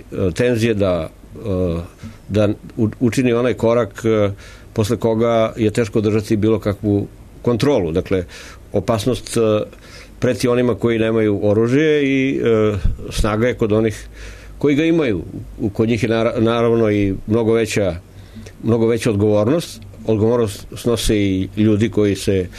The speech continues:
koji su predstavnici vlade tamo na, na licu mesta, na koji će način oni, e, ajde tako da kažem, instruirati ljude, e, mobilisati ih za ono šta smatraju da treba uraditi i, e, naći one nijanse koje razdvajaju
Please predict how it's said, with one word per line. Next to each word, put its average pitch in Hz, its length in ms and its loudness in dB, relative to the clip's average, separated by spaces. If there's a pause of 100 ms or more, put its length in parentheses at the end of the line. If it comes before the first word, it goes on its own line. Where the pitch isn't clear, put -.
(280)
koji 107 100 2
su 104 120 -4
predstavnici 110 480 -2
vlade 107 340 2
tamo 95 300 -2
na, 82 220 -4 (140)
na 101 100 2
licu 110 240 0
mesta, 113 460 0 (400)
na 104 160 0
koji 120 180 0
će 107 100 0
način 113 300 0
oni, 110 300 2
e, - 60 -4 (520)
ajde 110 200 0
tako 113 220 -2
da 104 80 2
kažem, 110 360 0 (360)
instruirati 110 580 2
ljude, 107 420 2
e, 92 80 -6 (800)
mobilisati 110 600 0
ih 104 80 0
za 107 120 2
ono 107 300 0 (480)
šta 120 160 -2
smatraju 113 360 0
da 107 80 0
treba 98 420 0 (440)
uraditi 151 640 2
i, 127 360 2
e, 107 240 4
naći 123 300 0
one 156 140 2
nijanse 139 380 0
koje 110 440 2
razdvajaju 110 720 2